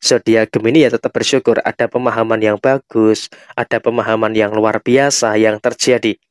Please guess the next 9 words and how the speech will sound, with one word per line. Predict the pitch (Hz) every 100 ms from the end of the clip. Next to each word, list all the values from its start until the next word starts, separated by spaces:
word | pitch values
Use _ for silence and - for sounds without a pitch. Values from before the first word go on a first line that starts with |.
| - _
di | - 123
dalam | 117 104 110 113
posisi | 110 110 113 104 - 113 107
hubungan | 117 110 104 107 107
asmara | 113 - 117 107 107
kamu, | 104 107 110 107
komunikasi, | - 110 113 113 110 131 127 - 113 107 104
pengertian, | 107 110 113 - 131 117 110 110
pemahaman, | 113 113 107 123 123 107